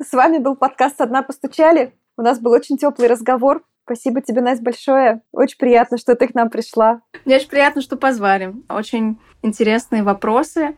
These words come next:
Speaker 2: над которыми я точно буду думать ещё и дальше, и это будет в-, внутри меня жить и как-то вариться. Спасибо вам большое. Это прям классно.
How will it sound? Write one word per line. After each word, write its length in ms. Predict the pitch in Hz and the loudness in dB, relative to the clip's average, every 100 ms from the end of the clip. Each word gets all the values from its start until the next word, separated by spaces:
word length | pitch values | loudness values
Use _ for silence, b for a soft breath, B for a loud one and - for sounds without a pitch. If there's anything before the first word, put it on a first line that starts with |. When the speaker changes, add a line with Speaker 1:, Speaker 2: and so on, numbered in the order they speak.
| - | -8
Speaker 2:
над 140 | 208 202 | -8 -6
которыми 360 | 226 226 233 | -4 -2 0
я 80 | 208 | 0
точно 320 | 214 220 - | -2 -4 -4
буду 240 | 208 208 202 | -4 -6 -8
думать 400 | 196 202 190 - | -6 -6 -6 -10
ещё 300 | 202 196 180 | -10 -6 -6
и 20 | |
дальше, 500 | 170 185 247 - 247 | -2 -2 -4 -6 -6
и 140 | 208 | -4
это 260 | 185 196 196 | -2 -4 -6
будет 380 | 185 196 202 - | -4 -4 -4 -8
в-, 200 | 170 190 | -10 -6
внутри 280 | 190 185 | -6 -2
меня 320 | 202 185 185 180 | -4 -2 -2 -2
жить 380 | 185 240 262 - | -2 -4 -4 -12
и 80 | |
как-то 520 | 190 190 185 - 185 175 | -8 -8 -8 -6 -4 -2
вариться. 580 | 175 185 220 - 208 202 _ | -2 -2 -4 -8 -10 -10 _
Спасибо 300 | - 196 202 | -10 -6 -4
вам 140 | 196 190 | -4 -4
большое. 500 | 185 - 175 180 208 - | -4 -4 -4 -4 -8 -14
Это 440 | 190 - 175 175 202 _ - | -14 -8 -8 -8 -14 _ -10
прям 260 | 170 175 196 - | -8 -8 -10 -14
классно. 480 | 151 131 147 - | -12 -10 -12 -14